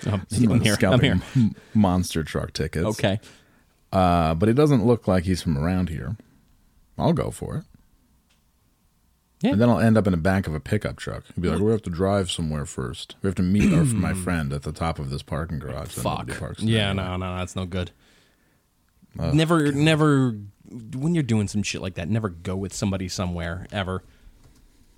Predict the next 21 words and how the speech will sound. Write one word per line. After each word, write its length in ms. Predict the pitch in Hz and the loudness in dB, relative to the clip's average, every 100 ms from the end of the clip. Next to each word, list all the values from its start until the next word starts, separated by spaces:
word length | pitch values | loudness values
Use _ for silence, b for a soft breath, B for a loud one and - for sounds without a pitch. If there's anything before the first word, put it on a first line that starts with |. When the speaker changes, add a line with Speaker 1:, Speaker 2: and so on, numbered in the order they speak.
| b _ _ _ _ _ _ - | b _ _ _ _ _ _ -2
Speaker 2:
Right. 260 | 139 85 - _ | 0 0 -6 _
Like, 240 | - 110 92 | 0 0 2
uh, 380 | 107 107 101 98 | 2 4 4 2
you 100 | 107 | 2
know, 160 | 107 | 4
Lil 200 | 101 117 | 4 4
Wayne 400 | 110 117 110 101 | 6 6 6 4
instructs 500 | 80 90 - 104 - | 2 -2 0 -2 -2
you 280 | 73 62 - - | -6 -4 -6 -8
in 200 | 78 73 - | -4 -2 0
many 240 | 101 104 | 2 2
of 60 | 71 | 0
his 120 | 67 | -4
rap 220 | 71 - | -6 -6
songs 360 | - 69 64 - | -6 -4 -6 -8
to 260 | - 57 - | -10 -10 -10
have 260 | - 90 90 | -6 -4 -2
the 80 | 82 | 0
money 260 | 85 85 | 0 0
ready. 340 | 78 82 85 - | -2 -2 -4 -4
Speaker 1:
Yeah. 140 | - | -2